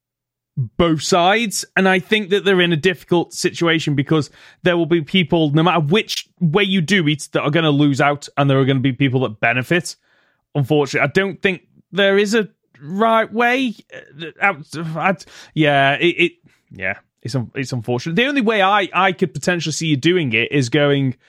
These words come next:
"Okay, we're gonna sell them as normal, like they did for U K Worlds. You register your interest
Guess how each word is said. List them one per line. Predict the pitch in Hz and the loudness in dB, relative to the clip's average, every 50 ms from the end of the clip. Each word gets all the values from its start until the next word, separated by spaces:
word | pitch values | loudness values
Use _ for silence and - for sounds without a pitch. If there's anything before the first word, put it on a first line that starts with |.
| _ _ _ _ _ _ _ - | _ _ _ _ _ _ _ -4
"Okay, | - 147 - 165 156 143 135 120 _ _ _ _ _ _ _ _ _ _ _ _ _ _ _ _ _ _ _ _ - | -4 -2 0 2 0 0 0 -4 _ _ _ _ _ _ _ _ _ _ _ _ _ _ _ _ _ _ _ _ -6
we're | 160 160 143 147 165 | -2 0 2 2 2
gonna | 139 190 190 185 | 2 2 0 0
sell | - - - - 196 185 190 | -4 -4 0 2 2 2 2
them | 180 185 185 | 2 2 0
as | 160 131 | 2 2
normal, | 160 151 139 135 147 151 | 2 2 2 2 2 2
like | 151 147 143 120 | 2 2 2 0
they | 143 | 0
did | 139 - 151 143 - | 0 0 0 -2 -2
for | - - 147 139 113 - | 0 0 0 0 -2 -6
U | - 139 131 147 139 | -8 -4 -2 -2 -2
K | - 139 139 131 127 | 0 0 0 0 0
Worlds. | 117 117 113 117 127 151 156 143 - _ _ _ _ _ | 0 0 0 0 0 0 0 -2 -8 _ _ _ _ _
You | - 127 123 | -4 -4 0
register | 131 170 175 165 151 - - 180 | 0 0 0 0 -4 -4 -2 0
your | 170 160 156 | 2 2 2
interest | 156 139 131 - - 127 135 151 - - - - - | 2 0 -2 -2 0 0 0 0 -2 -6 -14 -16 -20